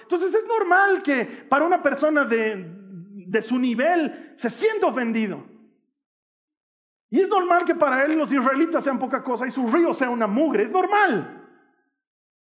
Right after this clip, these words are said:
Entonces eso es orgullo, sí, pero supo hacer algo que los orgullosos no siempre saben hacer, y es escuchar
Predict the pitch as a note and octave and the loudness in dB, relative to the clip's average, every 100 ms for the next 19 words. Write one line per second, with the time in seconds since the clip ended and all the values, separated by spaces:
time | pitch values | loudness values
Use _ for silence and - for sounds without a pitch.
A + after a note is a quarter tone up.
0 | _ _ _ _ - D4 F4 F#4+ F#4 D4+ | _ _ _ _ -6 -4 -2 0 0 2
1 | F4 F4+ F#4 - F#4+ F#4+ G#3 B2 - - | 2 2 -2 0 0 0 -2 -6 -14 -20
2 | _ _ _ _ _ _ - E3+ F3+ C4+ | _ _ _ _ _ _ -4 -4 -4 -6
3 | C4+ B3+ B3 A3+ A3 G#3+ F#3 F#3+ F3 F3 | -4 -6 -4 0 0 0 -2 -4 -4 -4
4 | F3 F#3 F3 E3+ E3+ A3 A3 G3 F3+ F#3 | -4 -4 -4 -8 -8 -8 -8 -8 -10 -10
5 | F3+ D#3+ A3+ G3+ E3 D3 D3+ - D#3 - | -10 -12 -10 -8 -8 -8 -10 -10 -10 -4
6 | G#3 B3+ F4 - | -2 -2 -4 -8